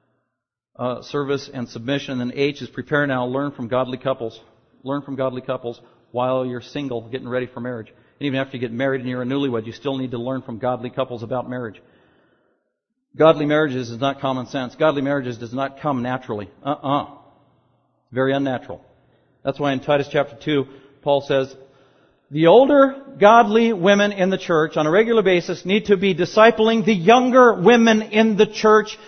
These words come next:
to learn how to love their husbands," which tells me it does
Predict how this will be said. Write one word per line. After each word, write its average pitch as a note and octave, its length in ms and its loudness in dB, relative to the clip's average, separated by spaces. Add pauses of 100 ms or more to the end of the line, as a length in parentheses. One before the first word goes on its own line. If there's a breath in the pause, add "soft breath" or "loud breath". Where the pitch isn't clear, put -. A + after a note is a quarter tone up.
(160 loud breath)
to A3 180 6
learn A3+ 380 6
how A3 160 6
to A#3 200 0
love G#3 720 2
their A3 140 8
husbands," G3+ 520 4 (160 loud breath)
which G3 200 0
tells C4+ 320 6
me G#3+ 180 0 (100)
it D#3+ 120 -8
does G#3+ 200 6